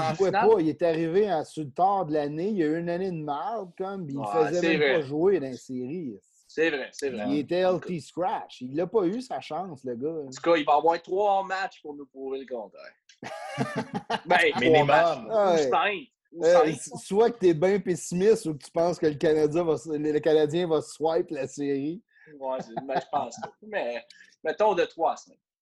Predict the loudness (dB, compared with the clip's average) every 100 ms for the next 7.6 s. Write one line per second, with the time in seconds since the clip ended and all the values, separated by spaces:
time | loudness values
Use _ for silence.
0 | 0 2 2 4 2 2 0 0 0 0
1 | 0 0 2 2 2 -4 -4 -4 0 0
2 | 0 -6 -20 -20 -20 _ 0 2 2 0
3 | -2 2 2 2 -2 _ -10 -8 -6 -8
4 | -4 -2 -2 -6 -6 -2 -2 -4 -8 -6
5 | -6 -6 -6 -10 _ _ _ -4 -2 2
6 | 2 2 0 -2 -2 -2 0 0 -4 -6
7 | -6 -10 -6 -4 -4